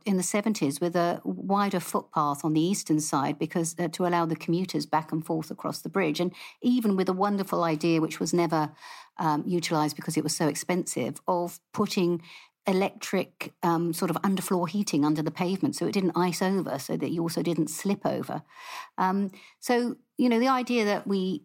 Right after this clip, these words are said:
don't use bridges is, is, um, to walk across and cycle across. But, you know, Waterloo Bridge, you know, massive bridge, really narrow pavement. So, you know, you, we do hope that those, um, the, the, the priority of, of, uh,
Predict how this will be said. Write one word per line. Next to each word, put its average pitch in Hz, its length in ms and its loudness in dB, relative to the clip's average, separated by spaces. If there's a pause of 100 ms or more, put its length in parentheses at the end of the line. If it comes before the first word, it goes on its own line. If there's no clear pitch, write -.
(120)
don't 208 300 2
use 165 180 4
bridges 156 380 0
is, 175 260 -6
is, - 340 -4 (160)
um, 185 500 -2
to 220 100 0
walk 202 280 0
across 170 440 -2
and 165 120 2
cycle 185 380 0
across. - 500 -2 (520)
But, 285 80 2
you 302 80 4
know, 269 140 2
Waterloo 254 460 2
Bridge, 285 440 2
you 262 60 0
know, 220 100 2
massive 311 480 0
bridge, 294 380 0
really 403 340 4
narrow 233 600 4 (240)
pavement. 190 480 0
So, 185 260 0
you 196 220 0
know, 180 80 0
you, 185 240 -2 (320)
we 202 80 2
do 262 200 2
hope 196 420 0
that 190 180 -2
those, 185 420 0 (400)
um, 170 320 0 (220)
the, 175 120 -2
the, 180 140 -2
the 190 220 0
priority 208 600 0
of, 175 300 0
of, 170 400 0
uh, - 240 -4